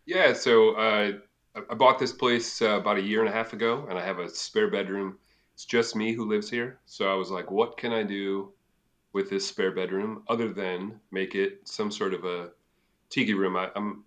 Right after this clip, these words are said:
big into tiki bars and the tiki lifestyle and things like that. It's currently in flux right now. Uh, I have a,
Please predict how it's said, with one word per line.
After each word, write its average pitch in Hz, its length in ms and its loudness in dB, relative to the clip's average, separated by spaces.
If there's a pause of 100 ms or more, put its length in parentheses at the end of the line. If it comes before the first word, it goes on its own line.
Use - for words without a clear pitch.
(180)
big 135 200 4
into 120 300 0
tiki 120 260 -4
bars 104 520 0
and 85 360 -10
the 87 80 -12
tiki 101 300 -8
lifestyle 92 520 -2
and 82 100 -10
things 85 160 -12
like 82 160 -14
that. 127 320 -6 (100)
It's - 160 -14
currently 170 400 8
in 147 140 8
flux 131 440 4
right 135 180 4
now. 127 400 4
Uh, 95 160 4
I 101 40 -2
have 120 140 2
a, 101 160 -2